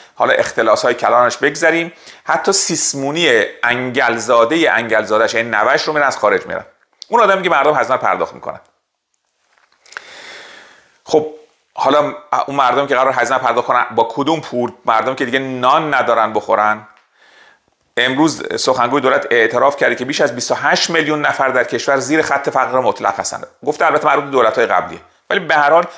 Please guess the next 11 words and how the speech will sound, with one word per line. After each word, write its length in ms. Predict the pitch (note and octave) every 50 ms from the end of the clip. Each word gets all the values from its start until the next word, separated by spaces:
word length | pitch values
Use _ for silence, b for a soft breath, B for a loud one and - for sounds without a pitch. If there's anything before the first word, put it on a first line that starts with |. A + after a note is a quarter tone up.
| B
این 120 | - - - -
پکیج 380 | - A2+ B2 - - E3 D#3+ D#3
جمهوری 320 | C#3+ C#3+ C3+ A2+ A#2 A#2+
اسلامیه 360 | G#2+ - - A2+ A#2+ C#3 B2+
دیگه. 280 | G2+ F#2 E2+ F#2 - - - _ _ _ _ _ _ _ _ _ _ B B B B B B B B -
ضمن 340 | A2+ A2+ D3+ F#3 G3+ G3 F3+
که 120 | - -
اگه 120 | C#3+ C#3 B2+
دولت‌های 340 | B2+ B2+ B2 A#2 A#2+ A#2
قبلی 300 | G#2+ A2+ A2 A2 G#2+ A2+
بوده، 360 | G#2+ G#2 G#2 A#2+ C3 D3+ D#3+